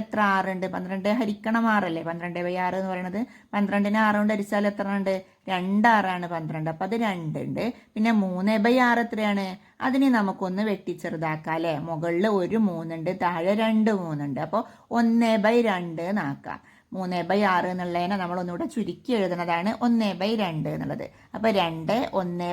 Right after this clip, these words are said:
by രണ്ട് ലിറ്റർ എന്ന് ആൻസർ ആയിട്ട് എഴുതാൻ പറ്റും. ഓക്കെ ആണല്ലോ? ഇനി ഇതിൽ തേർഡ് ക്വസ്റ്റ്യൻ നോക്കൂ. നാല് കുപ്പികളിലാണെങ്കിലോ എന്നാ ചോദിച്ചിട്ടുള്ളത്. ഒരു കുപ്പിയിൽ അഞ്ച് by ആറ് ലിറ്റർ ആണെങ്കിൽ നാല് കുപ്പിയിൽ എത്രയായിരിക്കും? അഞ്ച് by ആറിനെ നാല് കൊണ്ട്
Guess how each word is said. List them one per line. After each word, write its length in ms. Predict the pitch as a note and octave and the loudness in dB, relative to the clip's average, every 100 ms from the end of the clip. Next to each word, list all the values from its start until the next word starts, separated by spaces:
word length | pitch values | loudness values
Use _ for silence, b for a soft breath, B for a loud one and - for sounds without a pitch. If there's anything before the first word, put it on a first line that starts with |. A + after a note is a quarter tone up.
| E3+ | 0
by 140 | G3+ G#3+ | 2 2
രണ്ട് 260 | F3 E3+ G#3+ | -2 -2 -2
ലിറ്റർ 380 | F#3 D#3+ - E3+ E3 | -2 -4 -6 -6 -2
എന്ന് 120 | A3 - B - B3 | -4 -4 B -4 0
ആൻസർ 280 | A3+ G#3 F#3 | 0 2 2
ആയിട്ട് 220 | E3 - A#3+ | 2 2 0
എഴുതാൻ 260 | G3 D#3+ D#3 | 2 0 -2
പറ്റും. 280 | - - - _ _ _ _ _ _ B3+ | -8 -12 -20 _ _ _ _ _ _ -4
ഓക്കെ 180 | C4 B3 | -2 2
ആണല്ലോ? 340 | A#3+ A3+ A3+ G#3+ G#3+ G#3+ b b | 4 4 2 2 2 -2 b b
ഇനി 100 | - C4+ | 0 2
ഇതിൽ 140 | C4+ C4+ | 4 2
തേർഡ് 240 | B3+ A#3+ A3+ | 2 4 2
ക്വസ്റ്റ്യൻ 300 | A#3 A3+ G#3+ G#3 | 0 0 0 2
നോക്കൂ. 260 | G3 G3+ G3 G3 G#3 | 0 -4 -4 0 2
നാല് 380 | G#3 A3 B3 C#4 C#4+ | 4 4 4 4 2
കുപ്പികളിലാണെങ്കിലോ 920 | A3 - F#3+ F#3+ F#3 F3 E3+ E3+ E3+ F3 | -2 -2 -2 0 -2 -4 -6 -6 -4 -4
എന്നാ 160 | E3+ E3 | -4 -4
ചോദിച്ചിട്ടുള്ളത്. 520 | D#3+ D#3 - D#3 D#3 E3 B B B F#3+ | -6 -8 -8 -6 -6 -6 B B B 0
ഒരു 180 | F#3 B3+ | 0 2
കുപ്പിയിൽ 400 | B3+ - G#3 G3+ B3+ - | 0 0 2 4 2 0
അഞ്ച് 320 | E4 F#3+ F#3+ F#3 | -4 -4 -2 -2
by 100 | G3+ A#3 - F#3+ | 0 -2 0 0
ആറ് 240 | F3+ G#3 G#3 | 2 2 0
ലിറ്റർ 300 | F3 - F3+ F3 | -4 -6 -4 -4
ആണെങ്കിൽ 340 | E3+ E3+ F#3+ G3+ F3+ | -6 -6 -2 -2 0
നാല് 280 | F3 G3+ A3+ | 0 0 0
കുപ്പിയിൽ 300 | G#3+ G#3+ G#3 | -2 -2 0
എത്രയായിരിക്കും? 580 | G3+ G3+ G3 F#3 F#3+ F#3+ F#3+ B B B | 0 -2 -2 -2 -2 -4 -4 B B B
അഞ്ച് 280 | C4+ C4 A#3 G#3 | 6 6 6 4
by 80 | G3 F#3+ F#3 | 2 2 0
ആറിനെ 320 | F3+ F3 A3 C#4 A#3 | 0 0 0 2 4
നാല് 320 | A#3 G#3+ G3 F#3 | 4 4 4 0
കൊണ്ട് 180 | F3 | 0